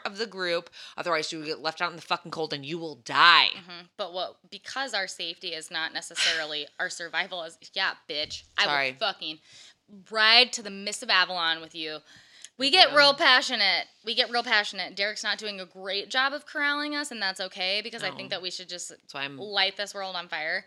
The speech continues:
Speaker 1: That's why we should put blinders on. Just
Speaker 2: Exactly. But, you know,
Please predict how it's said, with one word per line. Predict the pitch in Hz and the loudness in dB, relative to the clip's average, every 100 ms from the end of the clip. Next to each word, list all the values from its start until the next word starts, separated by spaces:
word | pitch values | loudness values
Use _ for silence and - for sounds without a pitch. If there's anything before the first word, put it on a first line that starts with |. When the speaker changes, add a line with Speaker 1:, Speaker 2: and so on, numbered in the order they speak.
| - | -12
Speaker 1:
That's | 147 | -12
why | 156 | -10
we | |
should | 147 151 | -12 -14
put | - _ | -18 _
blinders | 135 139 135 127 | -8 -8 -8 -12
on. | 127 117 139 | -12 -14 -16
Just | 147 | -16
Speaker 2:
Exactly. | 190 190 170 - 110 - _ - | -6 -2 -2 -4 -8 -10 _ -2
But, | 269 247 214 - - | 2 2 0 -2 -8
you | 247 | -6
know, | 208 190 | -6 -8